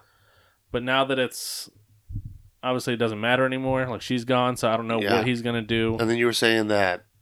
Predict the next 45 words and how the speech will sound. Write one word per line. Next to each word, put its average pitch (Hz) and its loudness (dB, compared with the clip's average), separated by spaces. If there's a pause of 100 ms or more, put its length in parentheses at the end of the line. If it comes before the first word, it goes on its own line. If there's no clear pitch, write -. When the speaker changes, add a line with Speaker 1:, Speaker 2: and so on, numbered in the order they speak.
Speaker 2:
L 107 2
A 98 2
might 104 2
try 107 2
Speaker 1:
Yeah, 104 6
Speaker 2:
to 135 4
Speaker 1:
there's 131 4
Speaker 2:
get 143 8
Speaker 1:
already 151 8
the - 6
Speaker 2:
him. - 2
I'm - 6
Speaker 1:
rumblings 147 6
Speaker 2:
like, 107 4
Speaker 1:
that 127 2
L 139 6
A, 135 8
you 135 6 (100)
know, 143 0
wants 131 4
to 127 -6
get 127 2
him. 127 2
Speaker 2:
might 110 4
go 110 6
to 104 4
Speaker 1:
Uh, 98 -6
Speaker 2:
Brooklyn. 104 0 (180)
Speaker 1:
Brooklyn 135 4
Nets. 127 4 (100)
It's 127 -10
Speaker 2:
I 113 2
don't 139 6
Speaker 1:
like 143 -4
Speaker 2:
see 165 4
him 147 2
leaving. 143 0 (140)
If, - -2
if, - 2 (160)
if 127 2
Popovich 160 4 (1800)
coaches 135 2
for 123 4
another 113 2
team 120 0